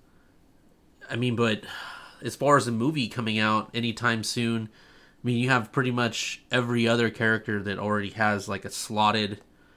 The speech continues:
time frame for when we can ex-, expect standalones and, you know, like, the actual Justice League movie. And I wanna say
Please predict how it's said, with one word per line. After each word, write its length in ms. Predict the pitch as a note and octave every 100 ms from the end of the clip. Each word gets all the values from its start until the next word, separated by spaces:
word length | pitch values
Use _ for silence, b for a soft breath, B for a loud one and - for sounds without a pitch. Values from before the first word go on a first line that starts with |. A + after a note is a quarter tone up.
| b b _
time 300 | B2+ A#2+ A#2+
frame 420 | - B2 B2 B2
for 160 | B2 A#2
when 160 | G#2+ A2
we 100 | A2
can 160 | A#2
ex-, 260 | G#2 - - -
expect 480 | G2 - A2+ G#2+
standalones 840 | - - G#2+ G#2+ G#2 G#2+ G#2+ G#2+ G2+
and, 240 | F#2 F2+ b b b b b b b _ -
you 180 | A2 A2
know, 180 | G#2 G2
like, 200 | G2 F#2
the 60 |
actual 400 | G#2 G#2+ - G#2+
Justice 480 | G2 A2 - B2 -
League 200 | A2+ A2
movie. 500 | A2 A2 A#2 A#2 B2 -
And 100 | A2+
I 140 | A2
wanna 300 | G#2+ A2+ A2+
say 500 | A2 A#2 A2 G#2 G2+